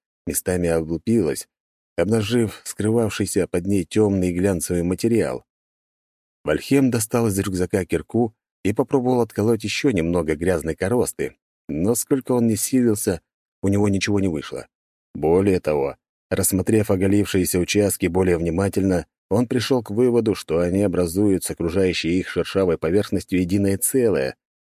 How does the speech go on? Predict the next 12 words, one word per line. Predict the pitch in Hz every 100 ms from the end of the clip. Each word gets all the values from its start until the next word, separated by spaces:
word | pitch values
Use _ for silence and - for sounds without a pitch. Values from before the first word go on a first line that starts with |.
| _ -
как | 101
будто | 127 147 - 123
в | 117
некоторых | 123 117 110 101
местах | 95 - - 120 104
материал | 80 82 92 104 82
просто | 92 117 - 85
оплавился | 80 - 127 113 90 - 82
и | 78
превратился | 85 87 90 127 98 - 76
в | 71
однородную | 87 92 101 120 98 87 78